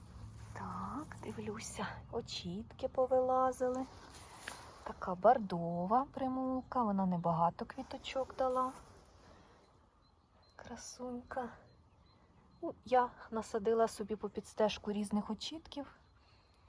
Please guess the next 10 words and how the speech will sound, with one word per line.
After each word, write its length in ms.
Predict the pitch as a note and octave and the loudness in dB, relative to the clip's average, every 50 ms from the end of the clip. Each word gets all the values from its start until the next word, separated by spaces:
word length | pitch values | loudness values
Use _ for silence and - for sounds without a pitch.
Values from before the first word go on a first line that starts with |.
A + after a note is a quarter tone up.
| - - - - - - - - - - - - - - - - - - - - - | -20 -20 -20 -20 -20 -20 -20 -20 -20 -20 -20 -20 -20 -20 -20 -20 -20 -20 -20 -20 -16
Тут 240 | - - F#3+ - | -12 -10 -10 -4
бачу, 320 | - G#3+ A3+ A3+ - - A3+ | 0 0 0 0 -2 -6 -6
бутончики 800 | G3+ A#3 A3+ - - A#3 A#3 A#3 A#3 - - - A3+ - - - | -4 -4 -6 -4 -2 -2 0 0 0 -2 -4 -8 -4 -2 -2 -2
примулка 600 | - - A#3 A#3 A3+ A3+ A#3 A#3+ A#3 - - A3+ | 0 0 -2 0 0 2 0 0 0 0 0 0
дає. 440 | G3 A#3+ A3+ A3+ G#3+ A3 A3+ A#3 A3+ - - - - - - - - - - - - - - - - - - - _ _ - - - _ _ _ _ _ _ _ _ _ _ - | 2 2 2 2 2 2 2 2 0 -2 -8 -16 -18 -18 -18 -18 -18 -18 -20 -20 -20 -20 -20 -20 -20 -20 -20 -20 _ _ -20 -20 -20 _ _ _ _ _ _ _ _ _ _ -18
Тут 260 | - - B3 - - | -14 -14 -14 -12 -8
нема 380 | D4+ E4 E4 C4 G#3 F#3+ F#3 F#3+ | -4 0 2 4 4 4 4 2
бутонів. 720 | G3+ B3 C4 - - D4+ D#4 D#4+ D#4+ E4 D#4+ - - - - - - - - - - - - - | 2 0 -2 -2 0 2 2 2 0 -2 -8 -10 -10 -10 -12 -14 -18 -20 -20 -20 -20 -20 -16 -10
Будемо 220 | G3+ - G3 G3+ | -6 -4 -4 -4
чекати. 680 | - - - G3 - - - D#3+ D#3 - - - - | -4 -6 -8 -8 -6 -6 -6 -6 -6 -8 -8 -8 -8